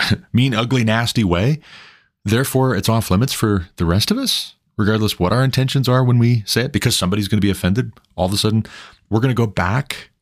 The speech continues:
to works that we say we respect so much, which are nearly sacred to us, which we regard as timeless classics, and we're going to censor them, 'cause that's what we're doing here. We're censoring H E Marshall. You didn't ask her, "Hey, you know, what do you think about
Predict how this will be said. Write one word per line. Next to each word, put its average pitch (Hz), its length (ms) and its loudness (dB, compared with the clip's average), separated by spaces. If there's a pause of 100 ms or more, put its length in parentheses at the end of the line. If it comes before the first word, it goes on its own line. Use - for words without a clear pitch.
(400)
to 120 100 0
works 110 320 0
that 76 80 0
we 98 100 2
say 95 160 0
we 95 140 2
respect 78 460 -4
so - 160 0
much, 95 500 -4 (480)
which 113 180 -4
are 95 60 2
nearly 95 300 2
sacred 117 420 -2
to 110 160 2
us, - 340 -4 (540)
which 110 180 -2
we 117 80 2
regard 104 320 2
as 101 200 0
timeless 113 380 0
classics, 117 520 -4 (720)
and 127 180 2
we're 139 120 2
going 139 260 0
to 123 180 0
censor 123 560 -2
them, 110 400 0
'cause 165 120 -2
that's 294 220 -4
what 185 120 -2
we're 131 100 0
doing 143 340 0
here. - 300 -10
We're 131 100 2
censoring 120 760 0 (800)
H 147 220 0
E 165 60 2
Marshall. 160 520 -2
You 160 100 2
didn't 185 220 -4
ask 104 360 -2
her, 151 160 2
"Hey, 131 360 0
you 113 120 2
know, 104 160 4
what 107 160 2
do 156 60 0
you 156 60 0
think 135 200 -2
about - 260 -6